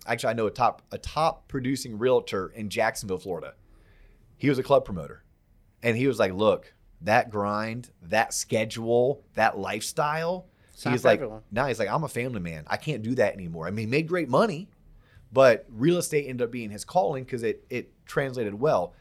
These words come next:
Speaker 1: Just because you don't become a successful mortgage loan originator doesn't mean you can't become a successful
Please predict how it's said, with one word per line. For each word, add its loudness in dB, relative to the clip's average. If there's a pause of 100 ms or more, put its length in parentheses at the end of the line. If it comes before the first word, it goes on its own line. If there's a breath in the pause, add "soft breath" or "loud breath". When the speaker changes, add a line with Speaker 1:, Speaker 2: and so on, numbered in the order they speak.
(200 soft breath)
Speaker 1:
Just 2
because -4
you -8
don't -4
become -8
a -12
successful -4
mortgage -6
loan -8
originator -4 (260 soft breath)
doesn't 2
mean -6
you -12
can't -12
become -8
a -10
successful -4